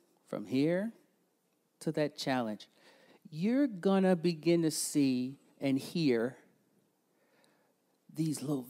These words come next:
victim thoughts. Some of you say,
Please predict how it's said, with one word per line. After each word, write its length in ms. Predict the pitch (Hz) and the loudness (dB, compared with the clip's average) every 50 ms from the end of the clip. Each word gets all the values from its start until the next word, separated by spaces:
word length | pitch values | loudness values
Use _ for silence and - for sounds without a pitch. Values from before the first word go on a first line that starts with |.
| 127 | -4
victim 420 | - 151 143 - - - 117 - - | -2 -2 -2 -4 -8 -12 -12 -12 -14
thoughts. 680 | - - - - - - - _ - - - - - - _ _ _ _ _ _ _ _ _ _ _ _ _ _ _ _ _ _ _ _ _ _ _ _ _ _ _ _ _ _ _ _ _ _ _ _ _ _ _ _ _ _ _ _ _ _ _ _ _ _ _ _ _ _ _ _ _ _ _ _ _ _ _ _ _ _ _ _ _ _ _ _ | -16 -16 -16 -16 -16 -18 -18 _ -14 -14 -12 -14 -16 -20 _ _ _ _ _ _ _ _ _ _ _ _ _ _ _ _ _ _ _ _ _ _ _ _ _ _ _ _ _ _ _ _ _ _ _ _ _ _ _ _ _ _ _ _ _ _ _ _ _ _ _ _ _ _ _ _ _ _ _ _ _ _ _ _ _ _ _ _ _ _ _ _
Some 220 | - - - 180 175 | -8 -2 2 4 4
of 40 | 165 | 6
you 100 | 170 160 | 4 4
say, 220 | - 156 135 - | 2 0 -4 -4